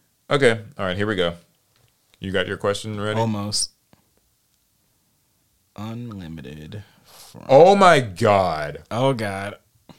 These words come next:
Speaker 1: Oh my God. Okay, you guys are gonna like this. This is, this is, I, I didn't expect to think,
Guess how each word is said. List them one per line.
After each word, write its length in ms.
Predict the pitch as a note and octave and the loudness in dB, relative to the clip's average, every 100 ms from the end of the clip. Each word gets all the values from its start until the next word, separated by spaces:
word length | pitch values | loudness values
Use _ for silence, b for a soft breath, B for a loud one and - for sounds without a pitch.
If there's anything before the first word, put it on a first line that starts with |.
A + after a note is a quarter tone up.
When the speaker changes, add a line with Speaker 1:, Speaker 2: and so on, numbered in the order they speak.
| _ _ _ _ _ _ _ _ _ _ _ _ _ | _ _ _ _ _ _ _ _ _ _ _ _ _
Speaker 1:
Oh 180 | A#2 D3 | 0 2
my 200 | E3 B2+ | 4 4
God. 680 | F2+ D2+ E2+ D2+ D2 C#2+ D2+ | 0 -8 -6 -6 -6 -10 -6
Okay, 460 | G#2 G#2 E2 D2+ D2 | -2 -2 -4 -8 -4
you 160 | F#2 C3 | -2 4
guys 260 | D3+ A#2+ F#2+ | 4 4 2
are 40 | |
gonna 200 | F2 D2+ | -4 -6
like 300 | D2+ D2 - | -6 -8 -10
this. 460 | D#2 D2 - - - _ - _ | -12 -10 -10 -12 -14 _ -20 _
This 180 | F2+ F2 | -14 -12
is, 140 | F2 | -8
this 200 | F2+ G#2+ | -4 -4
is, 160 | A2 F2 | -2 -2
I, 420 | F2+ G2+ G2+ F#2+ G2+ | 0 2 4 2 0
I 80 | |
didn't 240 | G2 A#2 A2+ | -2 -2 -6
expect 380 | G#2+ - G#2+ - | -4 0 0 0
to 80 | |
think, 340 | G2+ G#2 G#2 | -2 -2 -2